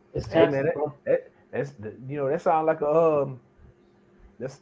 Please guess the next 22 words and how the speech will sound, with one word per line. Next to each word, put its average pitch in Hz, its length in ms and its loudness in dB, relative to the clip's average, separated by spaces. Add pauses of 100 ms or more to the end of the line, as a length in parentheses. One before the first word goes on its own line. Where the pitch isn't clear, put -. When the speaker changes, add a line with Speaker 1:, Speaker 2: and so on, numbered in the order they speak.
Speaker 2:
you 131 120 -14
know, 127 260 -6
if, 131 180 -8
if 131 140 -8
there's 170 260 0
a, 143 100 4
um, 135 500 4 (1200)
what's 139 140 -8
the 143 60 -4
word 127 160 2
I'm 120 100 -4
looking 120 160 -4
for, 113 180 -4
man? 123 160 -4
A, 120 60 -2
a, 98 320 -4
a, - 500 -12 (160)
a - 20 -6
legal 151 340 0
way 170 160 6
around 208 400 8
it. 214 120 -2